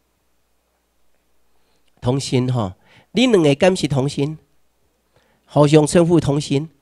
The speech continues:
但是有一个意见伫来的时，你会同心无？啊，当有一件意见的时候，你会不会同心？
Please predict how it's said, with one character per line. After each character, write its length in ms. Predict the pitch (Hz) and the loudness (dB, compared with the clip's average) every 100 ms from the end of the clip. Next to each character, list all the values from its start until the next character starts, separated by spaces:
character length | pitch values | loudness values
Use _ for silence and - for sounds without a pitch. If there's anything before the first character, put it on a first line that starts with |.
| _ _ _ _ _ _ _ | _ _ _ _ _ _ _
但 140 | 143 160 | -2 0
是 100 | 156 | 0
有 80 | |
一 40 | 139 | 0
个 200 | 147 151 | -2 -2
意 180 | 254 214 | -2 -2
见 360 | - 135 120 123 | -2 -2 -2 0
伫 200 | 131 117 | -2 0
来 220 | 117 120 | 0 0
的 100 | 123 | 0
时， 180 | - 107 110 123 | -2 -2 -2 -2
你 140 | 156 | -2
会 120 | 123 104 | -2 -2
同 200 | 117 120 | -6 -6
心 180 | 123 120 | -6 -6
无？ 160 | 110 127 _ _ _ _ _ _ _ _ _ _ _ _ _ _ - | -8 -14 _ _ _ _ _ _ _ _ _ _ _ _ _ _ -4
啊， 300 | 135 165 165 _ _ _ _ _ _ | 0 0 -4 _ _ _ _ _ _
当 200 | 247 277 | 6 8
有 140 | 233 214 | 8 8
一 140 | 247 | 6
件 440 | - 277 277 208 185 | 2 6 8 6 2
意 220 | 269 247 | 0 0
见 280 | 190 254 233 | 2 4 6
的 100 | 175 | 4
时 160 | - 160 | 2 4
候， 160 | 190 | 6
你 120 | 160 147 | 6 6
会 120 | 180 | 6
不 60 | |
会 100 | 175 | 4
同 200 | 170 139 | 2 0
心？ 320 | 143 139 143 | -2 -6 -6